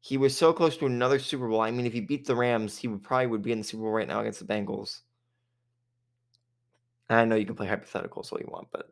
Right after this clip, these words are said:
I'm just saying. That's what I think. Um,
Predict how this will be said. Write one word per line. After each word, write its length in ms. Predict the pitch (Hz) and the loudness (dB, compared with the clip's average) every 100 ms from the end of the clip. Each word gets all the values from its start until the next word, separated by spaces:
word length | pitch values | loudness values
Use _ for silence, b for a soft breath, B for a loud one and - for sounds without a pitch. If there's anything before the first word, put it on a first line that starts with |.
| - | -2
I'm 140 | 127 | 0
just 120 | 123 | 0
saying. 260 | - 90 - | -2 -4 -4
That's 220 | - 123 123 | -2 2 2
what 80 | |
I 100 | 107 | 2
think. 300 | 101 - - _ b b b b b b b - | 0 -8 -12 _ b b b b b b b 4
Um, 480 | 131 120 117 104 | 6 4 0 -6